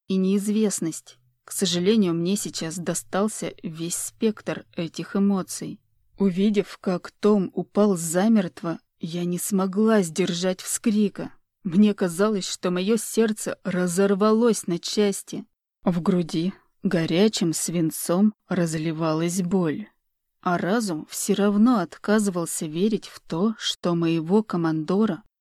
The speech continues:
больше нет. Не осознавая себя, я кричала и рвалась к мужу, но чьи-то сильные руки удерживали меня, а над Томом уже склонился тот человек, который сканировал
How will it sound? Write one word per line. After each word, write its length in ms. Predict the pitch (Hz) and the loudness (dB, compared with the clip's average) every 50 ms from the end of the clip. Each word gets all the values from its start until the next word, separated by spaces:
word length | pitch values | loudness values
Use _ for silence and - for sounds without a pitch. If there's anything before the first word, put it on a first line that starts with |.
| _ _ _ | _ _ _
больше 540 | 214 165 175 165 156 156 - - - - 190 | -8 -6 -4 -4 -4 -4 -4 -4 -2 2 2
нет. 500 | 196 202 202 196 165 143 - - - - _ _ _ _ _ _ _ _ | 4 4 4 2 0 -2 -6 -16 -20 -20 _ _ _ _ _ _ _ _
Не 200 | - 190 180 175 | 0 2 4 2
осознавая 760 | 175 165 - - 190 170 165 170 170 170 165 160 175 175 180 185 | 2 2 2 0 0 0 2 2 2 2 2 0 -2 -2 -2 -2
себя, 640 | 185 - - - 208 190 185 196 208 180 160 139 - _ _ | -4 -4 0 0 0 0 2 2 2 2 0 -4 -8 _ _
я 220 | - 180 170 165 | -4 -4 -4 -4
кричала 800 | - - - 196 196 - - - - - 208 196 190 175 151 143 - _ | -4 -4 0 0 0 0 0 -2 0 2 4 4 4 2 0 -4 -8 _
и 120 | _ 196 190 | _ 0 0
рвалась 560 | 185 175 196 202 208 220 226 208 - - - | 2 4 4 4 6 6 4 2 2 0 -6
к 100 | - - | -4 0
мужу, 500 | 190 185 196 202 196 170 175 147 - - _ _ _ _ _ | 2 4 4 4 4 2 -2 -4 -6 -8 _ _ _ _ _
но 160 | - 185 185 | 0 0 0
чьи-то 460 | 165 - - 208 208 214 240 - 202 185 | 0 0 0 2 2 2 2 0 -2 -4
сильные 560 | - - - 220 208 202 190 180 170 170 165 | -4 -2 0 2 4 4 2 2 2 0 2
руки 300 | 196 202 226 - - 190 | 2 0 0 0 -4 -6
удерживали 840 | 147 - 190 190 170 202 226 233 208 185 180 170 156 165 160 165 | -4 -2 -4 0 2 4 4 4 4 2 -2 -2 -2 -2 0 0
меня, 440 | 170 175 185 190 190 190 180 156 - - _ _ _ _ _ | 0 2 2 2 2 2 0 -2 -4 -10 _ _ _ _ _
а 120 | - 180 175 | -6 -2 -2
над 200 | 175 165 160 - _ _ _ | -2 -2 -4 -6 _ _ _
Томом 340 | 226 247 240 226 190 170 | 2 4 4 4 4 2
уже 260 | 165 170 165 170 190 196 | -2 -4 -2 -2 -2 -2
склонился 680 | - - - 208 180 170 175 185 214 220 202 - 180 | -2 -4 -4 -4 -2 0 2 2 2 2 0 -2 -6
тот 260 | - - 202 202 196 | -4 -2 -2 -2 -2
человек, 600 | - - - 190 170 170 165 160 180 220 233 - _ _ _ _ | -4 -6 -6 -4 -4 -4 -4 -2 -2 -4 -4 -4 _ _ _ _
который 400 | - 175 - 190 202 220 208 185 | -10 -6 0 2 4 4 4 2
сканировал 840 | - - - - 165 165 165 175 202 226 214 185 170 156 147 - | 0 -6 -4 -4 -2 -2 0 2 2 2 2 2 0 -6 -6 -8